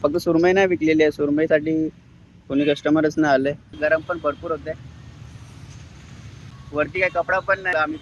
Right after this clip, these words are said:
बनवलेलं पहिला सर्व तोडून टाकले सिडकोनी. तर आता बघा, हे बघा, ही सि-, ही सिडकोची बिल्डिंग आहे, सिडको ऑफिस बनणार आहे इथे. पावसाचं वातावरण झालेलं आणि आता परत गायब झालं. मम्मी आता बघा कोळंबी साफ करते,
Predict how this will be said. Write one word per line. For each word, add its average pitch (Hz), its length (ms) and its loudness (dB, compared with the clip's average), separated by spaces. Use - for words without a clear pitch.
बनवलेलं 156 340 -6
पहिला 156 260 -4
सर्व 139 240 -10
तोडून 143 280 -8
टाकले 143 260 -8
सिडकोनी. 135 420 -8
तर 127 140 -12
आता 127 280 -2
बघा, 131 240 6
हे 123 100 4
बघा, 127 120 10
ही 123 180 4
सि-, 113 140 -4
ही 127 100 0
सिडकोची 127 420 0
बिल्डिंग 117 340 0
आहे, - 140 -12
सिडको 139 280 4
ऑफिस 135 260 4
बनणार 123 340 2
आहे 117 100 4
इथे. 113 320 -4
पावसाचं 190 360 -2
वातावरण 202 400 2
झालेलं 202 360 2
आणि - 680 -10
आता 175 120 -10
परत 208 280 -8
गायब 196 200 4
झालं. 147 280 -2
मम्मी 147 220 -2
आता 147 200 0
बघा 147 220 -2
कोळंबी 139 320 -2
साफ 135 320 -6
करते, 131 280 -4